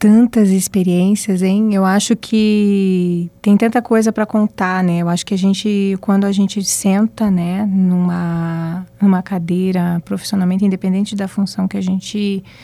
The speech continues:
exerça dentro de uma instituição, é importante a gente entender qual é a responsabilidade que, que a gente assume, né, frente a quem nos es-, quem espera por um resultado que hoje é o nosso aluno, que é o nosso cliente.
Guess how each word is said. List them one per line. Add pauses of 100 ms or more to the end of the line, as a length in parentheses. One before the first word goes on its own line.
(180)
exerça
dentro
de
uma
instituição, (560)
é
importante
a
gente
entender
qual
é
a
responsabilidade
que,
que
a
gente
assume, (120)
né,
frente
a
quem
nos
es-,
quem (140)
espera
por
um
resultado
que
hoje
é
o
nosso
aluno,
que
é
o
nosso
cliente.